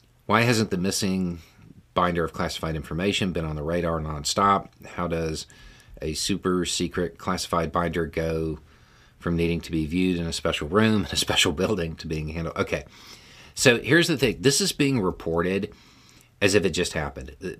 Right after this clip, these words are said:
people have been aware of this for a while. I-, it's just not being reported on a whole bunch. Um, so don't, uh,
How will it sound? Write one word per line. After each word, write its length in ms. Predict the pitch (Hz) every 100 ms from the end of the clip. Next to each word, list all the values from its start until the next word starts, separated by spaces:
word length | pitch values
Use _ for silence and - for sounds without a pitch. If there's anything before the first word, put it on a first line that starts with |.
| -
people 240 | - 104 117
have 100 | 98
been 80 | 92
aware 340 | 78 78 78
of 80 | 73
this 180 | 69 -
for 180 | -
a 40 | 65
while. 440 | 60 58 - 67 - _ _ _ _ _ - - _
I-, 40 | 80
it's 400 | 78 76 76 -
just 300 | 95 92 -
not 280 | 85 82 78
being 300 | 85 80 73
reported 600 | 71 - 87 85 80 71 -
on 340 | 76 71 69
a 100 | 69
whole 220 | 69 76 67
bunch. 580 | 71 67 - - - - - - - - - - _ _ -
Um, 500 | 71 67 65 60 57 - _ - - _ _ _ _ _ -
so 580 | - 92 85 80 76 - - _ _ _ _ _ _ _ _ - 85
don't, 520 | 117 120 127 - -
uh, 440 | 120 104 95 82